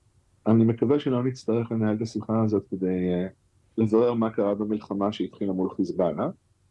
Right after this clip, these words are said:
אה, אבל איך שלא יהיה, איראן בנתה לעצמה פוזיציה, אה, מאוד מאוד יעילה, שגם ממש עובדת.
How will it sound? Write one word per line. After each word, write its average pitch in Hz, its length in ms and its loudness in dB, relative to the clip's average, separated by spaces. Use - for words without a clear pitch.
אה, 104 300 2
אבל 110 260 2
איך 127 100 0
שלא 135 280 2
יהיה, 165 100 0
איראן 139 360 0
בנתה 131 320 -2
לעצמה 127 560 -4
פוזיציה, 123 760 2
אה, 107 140 0
מאוד 135 400 4
מאוד 131 320 0
יעילה, 120 400 2
שגם 117 320 -4
ממש 120 280 0
עובדת. 135 280 0